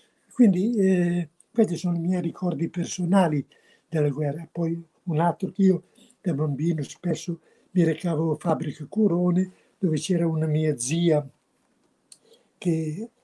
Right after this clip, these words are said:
era quasi, non, non molto anziana, però doveva gestire un ristorante, il negozio,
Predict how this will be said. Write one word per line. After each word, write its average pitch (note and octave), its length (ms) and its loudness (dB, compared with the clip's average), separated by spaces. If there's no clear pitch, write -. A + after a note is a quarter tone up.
era C#3 640 -6
quasi, C#3+ 480 -4
non, D#3+ 200 -2
non F3 180 4
molto D#3+ 240 -2
anziana, F#3 480 2
però F3+ 300 -6
doveva F3 340 2
gestire F3 600 -4
un E3 340 0
ristorante, E3+ 640 -2
il G3+ 60 0
negozio, G3+ 540 -4